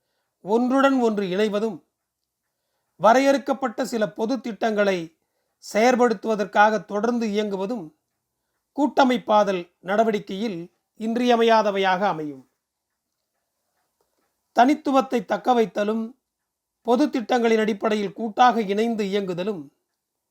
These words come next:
அந்த அமைப்புகளின் அக, புற சூழல்களை பொறுத்தே அமையும். வலிமையான அகநிலை பெற்றிராத அமைப்புகள் புறச்சூழல்களின் தாக்கத்தினால்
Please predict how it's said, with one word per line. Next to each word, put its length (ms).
அந்த 300
அமைப்புகளின் 800
அக, 640
புற 440
சூழல்களை 500
பொறுத்தே 420
அமையும். 460
வலிமையான 800
அகநிலை 340
பெற்றிராத 840
அமைப்புகள் 840
புறச்சூழல்களின் 840
தாக்கத்தினால் 800